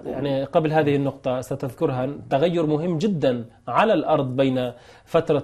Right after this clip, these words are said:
آه، الدابي من، من هدن ووقف لإطلاق النار والف-، والو-، والوضع الآن، بأن الجيش الحر يسيطر على مساحات كبيرة وشاسعة، شاسعة جدًا من سوريا. بمعنى أن هذه الهدنة ستفيد الجيش الحر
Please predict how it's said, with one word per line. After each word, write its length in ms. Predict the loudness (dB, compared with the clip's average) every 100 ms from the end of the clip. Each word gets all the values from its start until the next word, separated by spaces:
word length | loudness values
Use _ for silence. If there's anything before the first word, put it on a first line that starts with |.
| -4
آه، 500 | -4 -4 -4 -6 -2
الدابي 460 | -2 6 6 6 2
من، 300 | 2 -2 -4
من 160 | -4 0
هدن 360 | 2 4 4
ووقف 640 | 2 0 0 0 -2 -2 -8
لإطلاق 440 | -8 0 0 2
النار 260 | 0 0 0
والف-، 300 | -2 -4 -2
والو-، 520 | -2 0 0 -2 -2
والوضع 420 | 0 2 2 2
الآن، 420 | 0 0 -6 -8 -12 _ -12 2
بأن 180 | 6 6
الجيش 300 | 4 2 2
الحر 260 | 0 2
يسيطر 360 | 4 2 4 2
على 160 | 2
مساحات 400 | 0 0 0 0
كبيرة 260 | 0 2 2
وشاسعة، 800 | 4 2 4 2 2 2 2 0 -6 -20 -20 -20 -10
شاسعة 560 | 4 6 6 4 4
جدًا 360 | 6 4 6 4
من 200 | 6 2
سوريا. 520 | 2 4 6 4 2 -2 -18 -20 -20 _ _ _ 2
بمعنى 440 | 4 6 6 6
أن 120 | 6
هذه 280 | 4 6 4
الهدنة 340 | 6 4 6 4
ستفيد 640 | 4 0 4 6 6 4
الجيش 460 | 2 4 4 4 0
الحر 400 | 2 0 0